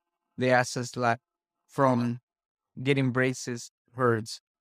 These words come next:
or getting a, what's the best options, aligners or braces, or how long it takes you to become an orthodontist, or I'm thinking between,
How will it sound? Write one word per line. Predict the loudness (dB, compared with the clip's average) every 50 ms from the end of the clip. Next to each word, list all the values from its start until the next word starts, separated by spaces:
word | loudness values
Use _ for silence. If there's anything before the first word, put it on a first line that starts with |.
| _ _ _
or | -2 2 4 4 4 4 2
getting | 2 2 2 2 2 0
a, | 0 -2 -2 -4 -6
what's | -2 0 0 0 0 -2
the | -6
best | -4 -4 -4 -4 -6 -8 -12 -12 -14 -16 _
options, | -2 -2 -2 -2 -2 -6 -6 -6 -6 -6 -6
aligners | -4 -2 0 0 0 0 -2 -4 -4 -6 -6 -8
or | -8
braces, | -4 -2 -2 -2 -2 -2 -4 -6 -8 -10 -10 -10 -12 -18 _ _ _ _ _ _ _ -2
or | 2 2 4 4 4 4 2 2 2 2 0 0 -2 -4
how | -8 -4 0 2 4 4 4 4 2 2
long | 0 -2 -2 -2
it | -4 -4 -4
takes | -4 -6 -6 -6 -8 -10
you | -10 -8
to | -8 -8
become | -6 -4 -4 -6 -4 -2 -2 0 0 0
an | 0 0
orthodontist, | -2 -4 -6 -6 -4 -2 -2 -2 -2 -4 -6 -10 -10 -10 -12 -16 -20 _ _ _ _ _ _ _
or | 0 4 6 6 8 8 6 6 6 4 4 2 2
I'm | 0 -2 -2 -2 -4 -4
thinking | -2 -2 -2 -2 -4 -4 -4 -4
between, | -4 -6 -8 -6 -6 -4 -4 -4 -4 -6 -8 -8 -10 -12